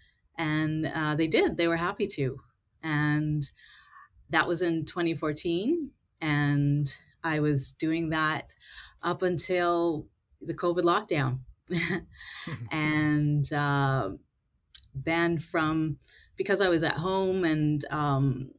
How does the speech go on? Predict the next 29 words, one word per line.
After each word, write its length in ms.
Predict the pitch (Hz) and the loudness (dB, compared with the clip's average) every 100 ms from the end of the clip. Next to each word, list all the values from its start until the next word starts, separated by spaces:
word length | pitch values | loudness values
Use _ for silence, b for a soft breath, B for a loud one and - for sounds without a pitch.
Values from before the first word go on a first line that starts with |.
| - | -6
on 140 | 165 | -2
the 80 | 156 | 0
weekends, 640 | 156 185 180 170 170 170 - | 0 0 0 2 2 0 -2
uh, 280 | - 123 - | -4 -4 -6
I 180 | - 131 | -8 -8
thought, 180 | 131 139 - | -4 -6 -4
"Oh, 180 | 156 131 B B B - | -4 -6 B B B -10
you 80 | 147 | -4
know, 120 | 135 | 0
what 100 | 151 | 0
am 80 | 165 | 0
I 40 | |
gonna 160 | 147 139 | 2 2
do 120 | 135 | 2
with 140 | 135 | 0
myself?" 500 | 135 131 135 127 127 - _ _ _ _ - | 0 -2 -2 -4 -6 -12 _ _ _ _ -8
So 300 | - 156 143 | -2 2 2
that's 260 | 160 165 | 2 0
when 80 | 202 | -4
I 100 | 196 | -2
actually 320 | 175 165 160 170 | 0 -2 -2 -2
started 440 | - 156 151 147 | 0 0 0 -2
doing 760 | 147 147 147 151 143 147 147 135 _ _ _ | -2 0 0 0 0 0 -2 -10 _ _ _
the 80 | 160 | -4
miniatures, 800 | 160 214 294 139 127 131 - - _ - _ _ _ _ - | 0 0 0 -2 -4 -6 -10 -18 _ -20 _ _ _ _ -2
and 680 | 139 139 139 143 139 143 135 - _ | 2 4 4 4 4 2 -2 -14 _
they've 200 | - 143 | -2 0
just 240 | 139 160 - | 0 -2 -2
been 420 | 160 156 151 143 | 0 2 0 -2